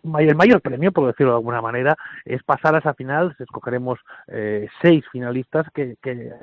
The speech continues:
cocinarán su hamburguesa de forma presencial ante un jurado, pero también hay unos premios pensados para,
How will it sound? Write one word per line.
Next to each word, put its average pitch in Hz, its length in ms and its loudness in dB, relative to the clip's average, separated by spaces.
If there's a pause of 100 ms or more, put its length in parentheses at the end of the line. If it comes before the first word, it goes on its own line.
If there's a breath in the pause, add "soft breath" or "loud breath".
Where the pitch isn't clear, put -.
(120)
cocinarán 131 420 -2
su 110 580 -8
hamburguesa 120 580 -2 (320 loud breath)
de - 100 -20
forma 131 260 0
presencial 135 540 0
ante 127 180 -6
un 107 80 -12
jurado, 127 440 0 (300 loud breath)
pero 165 160 6
también 170 340 0
hay 147 120 -8
unos 131 160 -12
premios 135 340 -6
pensados 131 560 -4
para, 113 440 -4